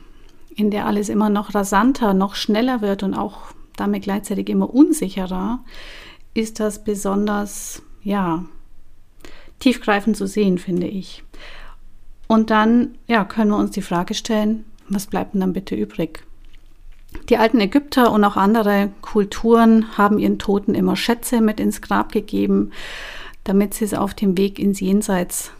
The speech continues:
leichter haben, damit sie den Fährmann bezahlen können. Letztlich können wir aber nichts mitnehmen. Na, alles, was wir uns hier erarbeiten, mit Blut und Schweiß und Tränen,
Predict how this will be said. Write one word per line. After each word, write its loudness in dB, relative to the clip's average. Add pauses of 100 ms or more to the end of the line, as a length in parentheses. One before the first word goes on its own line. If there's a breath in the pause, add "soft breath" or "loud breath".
(100)
leichter 0
haben, 0
damit 0
sie -6
den 0
Fährmann 4
bezahlen 0
können. 0 (800 loud breath)
Letztlich -2
können 2
wir 2
aber 0
nichts 0
mitnehmen. 0 (260)
Na, -2
alles, -2
was -2
wir 0
uns 0
hier 2
erarbeiten, 2 (160)
mit 0
Blut 2
und 0
Schweiß 0
und 0
Tränen, 4